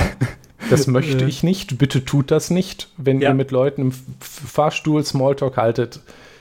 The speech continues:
Speaker 2: Äh.
Speaker 1: Haltet euch zurück.
Speaker 2: Genau, es geht auch, es geht natürlich auch um den Kontext, ne? Also sollte diese, also sollte dieser Kontext schon so sein, dass das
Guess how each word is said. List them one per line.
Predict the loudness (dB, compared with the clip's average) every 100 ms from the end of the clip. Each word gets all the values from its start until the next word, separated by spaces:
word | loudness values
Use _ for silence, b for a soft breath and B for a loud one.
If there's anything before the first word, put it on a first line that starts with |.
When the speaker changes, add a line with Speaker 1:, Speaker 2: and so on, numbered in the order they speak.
| B B B B -8
Speaker 2:
Äh. | -8 _ _ -6
Speaker 1:
Haltet | 0 0 -2
euch | -10 -8
zurück. | -12 -12 -18 B B B
Speaker 2:
Genau, | -8 -4 0 0 0
es | -2
geht | 0
auch, | 0
es | 0 0 0
geht | 0
natürlich | 0 0
auch | 0
um |
den | 0
Kontext, | 2 0 -2 -2 0
ne? | 0 0
Also | 0 2
sollte | 0 0
diese, | -6 0 0 0 -6 _ _ -2
also | 0 0 -4 -20 _ _ _ -4
sollte | 0 0 0
dieser | 0 2 2 0
Kontext | -4 -2 0 2 -2 -2 -4
schon | 0 0
so | 2
sein, | 0 2 2 0 -4 B B B B B _
dass | 0 2
das | 2 0 -2